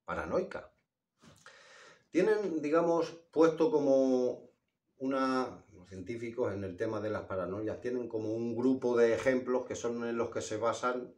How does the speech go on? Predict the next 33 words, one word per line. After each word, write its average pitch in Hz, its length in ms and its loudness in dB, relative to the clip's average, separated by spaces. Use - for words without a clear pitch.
la 104 180 -2
mayoría, 113 540 2
digamos, 127 500 0
de 127 80 6
los 101 160 0
casos 131 400 0
de 117 220 2
paranoias 107 640 0
de 101 80 0
las 95 120 -6
personas. - 720 -8
O - 40 -20
sea, - 280 -20
están, 156 540 2
digamos, 127 380 2
por 117 140 -2
ejemplo, 123 500 -2
el 120 160 -2
grupo 143 720 2
de 101 100 -8
las 98 140 -2
personas 117 460 -4
que, 107 300 -4
bueno, - 340 -12
digamos 147 340 -2
que 151 100 0
se 135 180 2
ven 156 460 6
mayores 139 600 8
de 135 80 4
lo 135 160 8
que 131 100 2
son 147 420 2